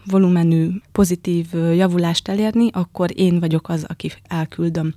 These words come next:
Vagy egy röntgent nézzünk már, vagy elküldöm orvoshoz esetleg.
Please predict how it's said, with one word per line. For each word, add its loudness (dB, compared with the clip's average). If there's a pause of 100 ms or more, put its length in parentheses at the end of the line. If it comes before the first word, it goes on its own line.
Vagy -2
egy -4
röntgent 2
nézzünk 0
már, 0
vagy -6 (340)
elküldöm -2
orvoshoz 0
esetleg. -8